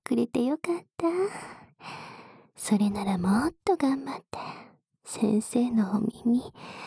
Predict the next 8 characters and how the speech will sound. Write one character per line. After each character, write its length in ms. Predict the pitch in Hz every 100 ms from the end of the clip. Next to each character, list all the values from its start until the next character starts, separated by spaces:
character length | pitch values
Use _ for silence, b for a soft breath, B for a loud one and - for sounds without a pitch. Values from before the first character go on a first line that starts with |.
| B B B B B B B B B B
開 320 | - - 226
発 380 | 247 254 - 285
し 100 | -
て 160 | - 285
あ 60 |
げ 160 | 302 302
る 120 | 302
ね。 520 | 302 320 370 427 -